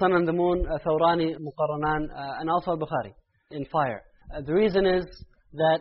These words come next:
any god that was worshipped besides Allah, uh, will be thrown in hellfire. And the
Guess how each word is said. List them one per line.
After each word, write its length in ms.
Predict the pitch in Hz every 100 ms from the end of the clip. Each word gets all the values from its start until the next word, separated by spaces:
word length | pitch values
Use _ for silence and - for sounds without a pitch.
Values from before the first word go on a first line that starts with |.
| -
any 280 | 220 220 202
god 300 | 185 180 175
that 160 | 160
was 160 | 160 139
worshipped 380 | 156 170 175 151
besides 360 | 139 - 160 143
Allah, 300 | 139 143 147 147 - _ _ _ 147
uh, 60 | 143
will 140 | 156
be 80 | 151
thrown 220 | 156 139
in 80 | 120
hellfire. 400 | 117 - 98 - _ _ _ -
And 180 | 147
the 80 | 151